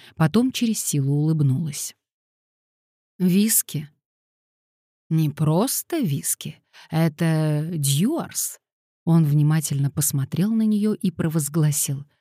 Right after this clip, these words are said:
«С днем рождения!» У Гаррет округлились глаза от удивления. Даже ее отец не помнил,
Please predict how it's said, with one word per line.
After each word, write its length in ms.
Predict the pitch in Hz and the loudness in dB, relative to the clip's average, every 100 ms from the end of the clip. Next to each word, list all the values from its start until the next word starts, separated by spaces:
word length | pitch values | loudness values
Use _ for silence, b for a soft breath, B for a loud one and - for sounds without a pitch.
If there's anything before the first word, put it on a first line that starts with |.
| _ _ _ | _ _ _
«С 160 | 156 143 | -4 -2
днем 640 | 135 131 131 180 262 254 | 0 0 2 4 4 2
рождения!» 1040 | 214 156 151 123 127 143 139 139 139 - - _ _ _ _ _ _ | 0 0 0 -2 -4 -2 -2 -6 -10 -18 -20 _ _ _ _ _ _
У 140 | 175 156 | -2 -2
Гаррет 580 | 151 208 262 262 240 | 0 -2 0 -4 -4
округлились 760 | 220 - 170 147 165 175 165 151 | -6 -2 -2 0 0 0 -2 -2
глаза 540 | 156 170 185 - 170 | -2 -2 -2 -2 -4
от 100 | 135 | -4
удивления. 680 | 139 127 135 139 139 156 156 B B B | -4 0 0 0 -2 -6 -12 B B B
Даже 260 | 170 175 180 | 0 2 4
ее 220 | 180 180 | 2 2
отец 440 | 185 - 233 - | 0 -2 -4 -2
не 140 | 147 139 | 0 0
помнил, 480 | - 143 139 139 | 0 0 0 -2